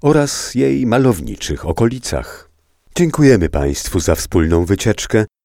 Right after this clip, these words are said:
stworzoną dzięki Śląskiemu Systemowi Informacji Turystycznej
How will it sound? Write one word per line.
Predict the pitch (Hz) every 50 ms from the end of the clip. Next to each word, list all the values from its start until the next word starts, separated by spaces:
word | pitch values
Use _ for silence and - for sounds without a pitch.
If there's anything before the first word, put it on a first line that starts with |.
| _ _ -
stworzoną | - - - - 160 123 104 90 85 123 151 139
dzięki | 101 95 90 82 - - 85 76
Śląskiemu | - - - 87 82 82 - - 175 160 151 143
Systemowi | - - 95 - - 90 76 90 98 85 90 92
Informacji | 80 78 76 90 80 80 82 85 - - - 85
Turystycznej | - 90 95 101 - - 170 156 - - 139 123 117 110